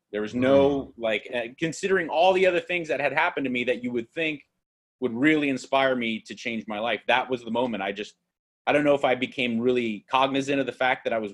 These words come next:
Speaker 1: wasting my life and how sad
Speaker 2: Yeah.
Speaker 1: it was that I was a able-bodied twenty-two-year-old, you know, that was sitting in a hotel in Inglewood smoking rocks.
Speaker 2: <laughs>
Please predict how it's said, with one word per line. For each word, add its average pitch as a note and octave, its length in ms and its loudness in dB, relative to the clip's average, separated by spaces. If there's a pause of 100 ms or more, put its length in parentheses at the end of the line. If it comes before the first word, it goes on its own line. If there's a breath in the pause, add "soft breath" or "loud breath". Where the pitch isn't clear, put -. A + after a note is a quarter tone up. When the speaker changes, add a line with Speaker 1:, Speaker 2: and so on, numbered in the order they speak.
(140)
Speaker 1:
wasting A2+ 360 -6
my G#2 120 -6
life A2 340 -4
and G#2+ 100 -10
how G#2+ 120 -4
sad G#2+ 240 -2
Speaker 2:
Yeah. F#2 160 2
Speaker 1:
it - 40 -4
was A#2 200 -6
that G2+ 80 -8
I G2+ 60 -4
was F#2+ 120 -8
a F#2+ 100 -4 (600)
able-bodied B2 760 -2 (440)
twenty-two-year-old, C3+ 1600 -2
you A#2 160 -8
know, A#2+ 160 0
that B2 120 0
was A2 160 -8
sitting B2 200 -6
in A#2 80 -4
a A2 40 -2
hotel A#2 600 -2
in A2+ 100 -4
Inglewood B2+ 460 -2
smoking A2 340 -6
rocks. A2 440 -4
Speaker 2:
<laughs> - 60 -4